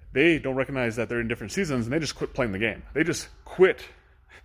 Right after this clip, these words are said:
like, doing any sort of habits. So they don't have any exercise routine. They don't have any food routines. They don't have any sleep routines. They don't have any self,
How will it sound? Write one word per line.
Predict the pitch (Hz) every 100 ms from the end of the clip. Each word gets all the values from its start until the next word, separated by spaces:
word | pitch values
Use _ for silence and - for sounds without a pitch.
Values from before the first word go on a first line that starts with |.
| - -
like, | 131
doing | 147 147
any | 208 190
sort | 175
of | 147
habits. | 151 -
So | 123
they |
don't | 151
have | 139 117
any | 135 117
exercise | 139 - - 135 123 117 - - - - -
routine. | 120 - 208
They | 139
don't | 135
have | 139
any | 131
food | 110 220 196
routines. | 123 - 123 98
They | 131
don't |
have | 143
any | 147
sleep | 233 180
routines. | 147 120
They |
don't | 175
have | 196
any | 180
self, | - 185 185